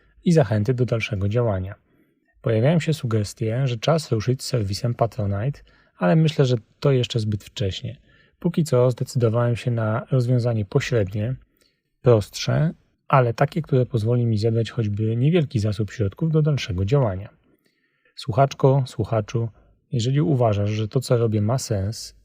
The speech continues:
i jest dla Ciebie istotne, to serdecznie zapraszam na stronę buy coffee kropka tu łamane na podcast feministyczny, gdzie możecie postawić mi wirtualną kawę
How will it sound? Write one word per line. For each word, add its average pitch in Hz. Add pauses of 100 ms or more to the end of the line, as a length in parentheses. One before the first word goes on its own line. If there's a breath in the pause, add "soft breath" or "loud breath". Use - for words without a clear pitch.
i 127
jest 123
dla 123
Ciebie 110
istotne, 117 (300 soft breath)
to -
serdecznie 123
zapraszam 110
na 104
stronę 107 (360 soft breath)
buy 147
coffee 113
kropka 104
tu 127 (260 loud breath)
łamane 113
na 107
podcast -
feministyczny, 139 (560)
gdzie 135
możecie 147
postawić 117
mi 110
wirtualną 151
kawę 151